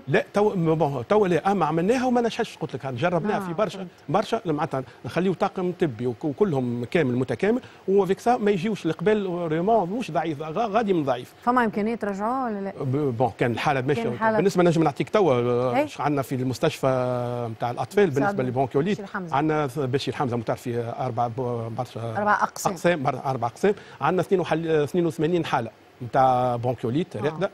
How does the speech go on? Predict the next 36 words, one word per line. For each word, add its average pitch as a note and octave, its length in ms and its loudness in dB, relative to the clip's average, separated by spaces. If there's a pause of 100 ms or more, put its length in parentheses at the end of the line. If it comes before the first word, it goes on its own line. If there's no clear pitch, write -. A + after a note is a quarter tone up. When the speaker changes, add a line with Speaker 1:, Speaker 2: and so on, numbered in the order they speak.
(140)
Speaker 2:
راقدين، A3 480 0
آه؟ G#3+ 80 -2
Speaker 1:
راقدين، B2+ 340 -2
إيه. A#2 100 -2 (440)
راقدين، E3 320 0
دونك D#3+ 220 -2
يعطيو E3+ 340 0
فيهم F3 220 0
شويه C3+ 240 4
الاكسجين، C#3+ 520 0
شويه C3+ 340 2
ال-، C3+ 180 0
Speaker 2:
في - 60 -6
Speaker 1:
فهمت؟ - 120 0
Speaker 2:
حالات C#4 300 0
متقدمه، D4+ 600 -2
يعني، G#3 140 -2
إذا C3+ 100 -2
كان D#3 160 0
Speaker 1:
لا، F3+ 60 4
Speaker 2:
الرقد G3+ 120 -2
Speaker 1:
الحالات F3+ 340 0
Speaker 2:
لا. G#3 60 2
Speaker 1:
المتقدمه G3+ 340 2
عندنا F3+ 200 4
احداش F#3 260 0
حاله F#3 320 0
في - 120 -8
الانعاش. A#2 540 -4 (600)
Speaker 2:
آه. F#3+ 160 -10
Speaker 1:
دونك، A#2+ 160 -4 (120)
آه، A2+ 280 -2
Speaker 2:
برونكيوليت C4 520 0
توجور. A#3 140 -4
Speaker 1:
برونكيوليت، C3 480 0
إيه. A2 100 -6